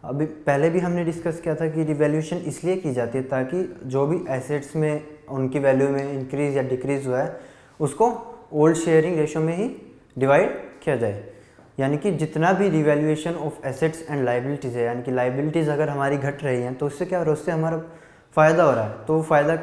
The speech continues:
किस तरह से डिवाइड होना चाहिए, ओल्ड profit sharing ratio में divide होना चाहिए। जब भी profit sharing ratio change होगी तब भी हमें revalue assets को और liabilities को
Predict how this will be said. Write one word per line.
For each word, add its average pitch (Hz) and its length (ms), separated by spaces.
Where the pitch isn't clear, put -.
किस 185 180
तरह 175 140
से 175 140
डिवाइड 139 280
होना 131 120
चाहिए, 160 240
ओल्ड 156 280
profit 151 360
sharing 147 340
ratio 143 240
में 202 120
divide 131 320
होना 117 160
चाहिए। 110 220
जब 143 260
भी 214 140
profit 170 320
sharing 156 420
ratio 147 220
change 147 280
होगी 131 260
तब 139 100
भी 147 140
हमें 160 360
revalue 139 520
assets 131 360
को 202 120
और 127 140
liabilities 123 440
को 196 100